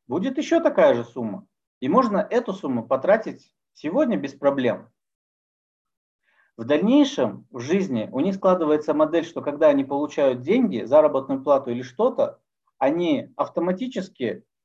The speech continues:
тратят эти деньги, потому что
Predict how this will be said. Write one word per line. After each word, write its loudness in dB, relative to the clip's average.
тратят 2
эти -4
деньги, -4
потому 0
что 0